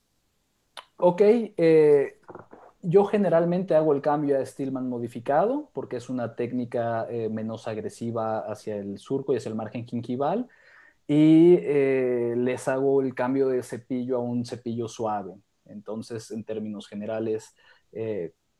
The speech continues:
el cepillo, cualquier marca que sea suave, que tenga una cabeza, eh, pequeña, que abarque aproximadamente dos dientes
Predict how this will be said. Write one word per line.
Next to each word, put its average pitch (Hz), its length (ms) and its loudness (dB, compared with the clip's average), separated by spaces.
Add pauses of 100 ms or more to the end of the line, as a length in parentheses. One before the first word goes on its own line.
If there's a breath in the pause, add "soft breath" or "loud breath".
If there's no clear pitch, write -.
el 113 160 -8
cepillo, 127 300 -10
cualquier 113 320 -6
marca 120 340 -2
que 107 100 -8
sea 110 200 -8
suave, 143 400 0
que 117 80 -8
tenga 117 180 -6
una 117 160 -4
cabeza, 113 640 -6
eh, 110 80 -4
pequeña, 131 640 -2
que - 80 -6
abarque 113 280 -4
aproximadamente 113 840 -6
dos 110 260 -4
dientes 139 580 -2